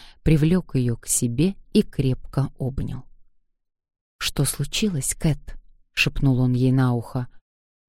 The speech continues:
«Ох, Гарри!» — смущённо пролепетала девушка.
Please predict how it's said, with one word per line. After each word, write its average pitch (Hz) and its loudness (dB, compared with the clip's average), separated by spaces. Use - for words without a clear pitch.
«Ох, 226 2
Гарри!» — 156 -2
смущённо 180 -2
пролепетала 131 0
девушка. 123 -4